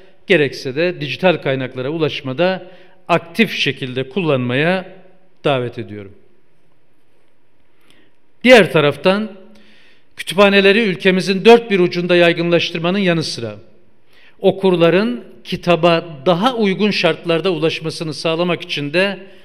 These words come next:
gayret sarf etmeye devam ediyoruz. Yayın evlerinin kitap veya süreli yayınları,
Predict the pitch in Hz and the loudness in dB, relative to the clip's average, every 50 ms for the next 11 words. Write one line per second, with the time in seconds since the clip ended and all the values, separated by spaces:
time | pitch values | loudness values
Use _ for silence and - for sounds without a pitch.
0 | - - - - - 196 170 160 147 139 - - - 165 147 - - 135 123 - | -20 -20 -20 -4 2 4 4 4 4 2 -2 -2 -2 -2 -2 -2 -4 -10 -10 -8
1 | - 143 165 180 151 139 135 131 120 113 110 107 104 101 104 104 104 - - - | -6 -4 -2 -2 -2 -2 -4 -4 -4 -6 -8 -12 -14 -16 -16 -18 -18 -18 -18 -20
2 | - - - - - - - - - - - - - - - - - - - - | -20 -20 -20 -20 -20 -20 -20 -20 -20 -20 -20 -20 -20 -20 -20 -20 -20 -20 -20 -20
3 | - - - - - - - 170 185 214 254 240 220 196 165 160 160 156 139 151 | -20 -20 -20 -20 -20 -2 4 6 6 6 6 6 4 4 4 2 0 0 0 0
4 | 160 185 214 240 247 240 - - - - - - - - - - 185 180 - - | 0 0 -2 -2 -4 -8 -12 -18 -20 -20 -20 -20 -20 -20 -6 -6 -6 -4 2 4
5 | 196 220 - - - - - - - - 175 147 143 151 214 233 220 208 190 180 | 4 4 4 0 -12 -20 -20 -20 -18 -16 -14 -8 2 6 8 8 8 8 6 4
6 | 180 - - 170 180 175 165 165 165 151 139 135 131 127 120 113 110 101 104 | 2 -2 0 2 2 2 4 2 0 0 0 0 -2 -4 -6 -8 -10 -10 -14